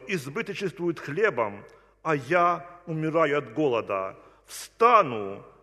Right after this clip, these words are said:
пойду к отцу моему и скажу ему: „Отче, согрешил я против неба и пред тобою, и уже недостоин называться сыном твоим“. Это решение,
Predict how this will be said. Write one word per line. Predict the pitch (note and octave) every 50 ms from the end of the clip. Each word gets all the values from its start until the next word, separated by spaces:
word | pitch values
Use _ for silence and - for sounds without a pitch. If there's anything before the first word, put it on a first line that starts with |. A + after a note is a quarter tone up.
| _ -
пойду | F#3 F#3 F3 D3+ D3+ A3+ G#3
к | - G3
отцу | G3 - - - - - A3+ A#3
моему | F#3+ D#3+ D3 C3+ C3 B2 A#2 A2+ A2 - -
и | - D3
скажу | - - - E3 D#3 C3 D#3+ F3 D#3+
ему: | C#3+ B2+ A2+ A2 G#2+ G2+ G2+ G2+ - - - - _ _ -
„Отче, | G3+ G#3 G3+ G3+ G#3 G3
согрешил | - - G3+ F#3 D3 F3+ F#3 E3+ - - A#3 A#3 A3
я | G3+
против | - G#3 F#3+ - - G3+
неба | F3+ F#3 G3+ G#3 F3+ F#3+
и | F3+
пред | - - F3 D#3+ - - -
тобою, | E3 C#3 C#3 D3 C#3 B2+ A2 G#2+ G#2+ G#2 G2+ G2 - - _ _ _ _ _ _
и | D3+ D#3+
уже | E3+ E3+ D#3 F3 F#3
недостоин | E3+ E3 D3+ C#3 D3 C#3 C3+ - - - G#3 G3+ G3 F#3 F3
называться | E3 D#3+ D3 C#3 D3+ C#3+ D3 D3 D3 C#3+ - - - C3 B2 B2 B2+ A#2+ B2+ - - _ _ _ _ _ _ _ _ _
сыном | _ C3+ C#3 C#3+ C#3 C3+ B2+ A#2 A2+ A2+ A2 A2+ B2 - _ _ _ _ _ _ _ _ _ _ _ _ _ _ _ _ _
твоим“. | _ G#2+ G#2+ A2+ A2 A2+ A#2 A#2+ A#2 G#2+ F#2+ F2+ F2+ G2+ - _ _ _ _ _ _ _ _ _ _ _ _ _ _ _ _ _ _ _ _ _ _ _ _ _ _ _ _ _ _ _
Это | D3+ D3 G3+
решение, | F#3+ F#3+ F#3 - - - G#3 G3 F#3 D#3 B2+ A#2 A2 G2+ G2+